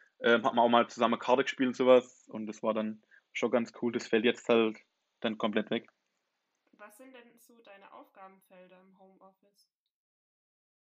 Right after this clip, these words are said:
Speaker 2: Weil du machst ja was ganz anderes.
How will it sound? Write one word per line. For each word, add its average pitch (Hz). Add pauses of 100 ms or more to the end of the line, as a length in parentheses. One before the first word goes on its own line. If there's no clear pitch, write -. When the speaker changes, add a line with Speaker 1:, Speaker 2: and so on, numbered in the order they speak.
(400)
Speaker 2:
Weil 196
du 214
machst 214
ja 247
was 247
ganz 254
anderes. 190